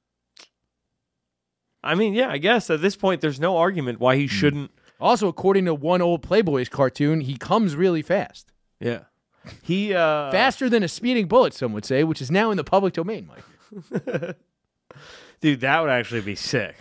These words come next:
Speaker 2: Does that make that comic strip now in the public <laughs> domain?
Speaker 1: What?
Speaker 2: The, the Playboy one? You don't, you've never seen that? Like, very, it's like a very famous Playboy. You know, they had the comic strips in Playboy. That was one of them where it's just, um,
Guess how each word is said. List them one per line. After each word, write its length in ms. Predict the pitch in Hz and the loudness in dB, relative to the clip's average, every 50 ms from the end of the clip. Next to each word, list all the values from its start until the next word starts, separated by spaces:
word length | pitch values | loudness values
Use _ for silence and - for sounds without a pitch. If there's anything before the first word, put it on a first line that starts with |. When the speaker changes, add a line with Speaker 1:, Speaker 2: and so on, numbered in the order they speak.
| - | -6
Speaker 2:
Does 100 | 180 180 | -2 4
that 180 | 262 330 330 320 | 4 4 4 4
make 160 | 330 302 240 | -2 -2 0
that 160 | 254 - - | -2 -2 -2
comic 360 | - - - 220 311 339 330 | -2 -2 -2 0 0 0 -2
strip 220 | - - 330 349 339 | -2 0 -2 -2 -2
now 200 | 311 330 330 339 | 0 -2 0 0
in 60 | 339 | 0
the 60 | 330 | -2
public 300 | - - 320 339 359 339 | 2 0 0 2 0 -4
<laughs> 120 | - - - | -4 -4 -4
domain? 380 | 359 - - 254 359 320 208 _ _ _ _ _ _ _ _ _ _ _ _ _ - | -2 0 0 0 0 0 -2 _ _ _ _ _ _ _ _ _ _ _ _ _ -6
Speaker 1:
What? 260 | - 120 107 - _ _ _ _ _ _ _ _ - | -4 -4 -4 -6 _ _ _ _ _ _ _ _ -6
Speaker 2:
The, 160 | 139 135 131 - | -4 -4 -4 -6
the 440 | - - 151 139 131 127 123 120 117 | -10 -8 -2 0 0 2 0 -2 -4
Playboy 460 | - - 190 196 220 214 233 240 247 | -4 0 0 0 0 0 0 -2 0
one? 220 | 247 262 254 233 190 | 0 -2 -4 -4 -4
You 80 | 190 | -2
don't, 180 | 247 269 247 233 | 0 0 0 0
you've 140 | 233 262 247 | -2 0 2
never 200 | 254 277 277 277 | 2 0 0 0
seen 240 | - - 262 262 254 | -2 -2 -2 0 2
that? 160 | 262 262 226 | 2 2 2
Like, 160 | 233 208 170 | 0 -2 -4
very, 240 | 156 147 185 208 208 175 | -2 0 2 2 2 0
it's 100 | 190 - | -2 -4
like 100 | 208 185 | -2 -2
a 60 | 185 | -2
very 220 | 170 202 214 196 185 | 0 2 2 2 0
famous 400 | - - 185 175 165 160 147 - | 0 0 0 0 0 -2 -4 -2
Playboy. 380 | - 165 160 151 147 147 147 - _ _ - - - | -2 0 0 2 0 0 -2 -4 _ _ -20 -20 -8
You 60 | - | -4
know, 60 | 302 226 | 0 2
they 100 | 208 196 | 2 2
had 120 | 180 165 | 2 0
the 80 | 156 135 - - - | -2 -8 -10 -10 -2
comic 260 | - 180 165 156 139 | 2 2 4 4 2
strips 220 | - - 139 - - | 0 -2 -2 -2 -2
in 80 | 123 | -4
Playboy. 400 | - - 143 135 120 107 98 95 | -2 0 2 2 0 0 -4 -2
That 100 | 110 139 | -2 0
was 140 | 143 139 110 | 0 0 -2
one 160 | 139 147 143 | -2 -2 0
of 40 | 139 | 0
them 160 | 135 131 127 - _ - - - - - | 0 -2 -4 -6 _ -20 -20 -20 -10 -2
where 140 | 135 143 147 | 4 4 4
it's 160 | 143 - - | 4 2 -4
just, 360 | - - 156 147 135 - - | -2 2 2 2 2 0 -2
um, 420 | 143 131 123 120 117 107 107 92 | 0 0 2 0 0 -4 -6 -12